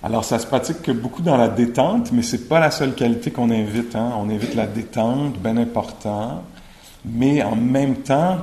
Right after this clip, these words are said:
de, de, une dose, euh, équivalente d'éveil, là, de vitalité, de, d'intérêt. C'est pas, ça, ça, c'est pas, euh, c'est une sorte d'énergie qui est pas épuisante, là. On n'est pas, ah, c'est, mais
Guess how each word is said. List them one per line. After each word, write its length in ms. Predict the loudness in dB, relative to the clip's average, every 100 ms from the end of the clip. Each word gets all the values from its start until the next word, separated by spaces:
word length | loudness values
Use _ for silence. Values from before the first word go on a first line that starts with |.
| -4
de, 140 | -4
de, 320 | -2 -2 -4 -4
une 500 | -4 -4 -4 -4 0
dose, 640 | 4 6 4 2 0 -2
euh, 220 | -2 -2 -4
équivalente 760 | -6 0 2 2 0 -2 -6 -4
d'éveil, 680 | 0 0 2 0 0 -2
là, 120 | -4 -6
de 120 | -6
vitalité, 1000 | -8 -10 -12 -10 -4 -2 -2 -6 -4 -4
de, 260 | -4 -6 -6 -10 -18 -20
d'intérêt. 680 | -4 0 0 2 2 0 -4 -10 -18 -20 -20 -20 -18
C'est 340 | -12 -12 -6
pas, 360 | 0 2 2 0
ça, 160 | -4 -4 -6
ça, 220 | -8 -10 -10
c'est 280 | -12 -14 -6
pas, 60 | -2
euh, 280 | 0 0 -2 -6 -14 -20 -20 -20 -20 -20
c'est 220 | -20 -8
une 180 | -6 -4
sorte 280 | -4 -2 4
d'énergie 440 | 4 4 2 -2
qui 120 | -4
est 20 |
pas 160 | -2 -2
épuisante, 720 | -2 -2 0 0 0 -2 -4
là. 60 | -2
On 40 |
n'est 80 | -2
pas, 200 | -2 -2 -2
ah, 540 | -4 -2 0 0 -2 -10
c'est, 160 | -10
mais 220 | -6 -4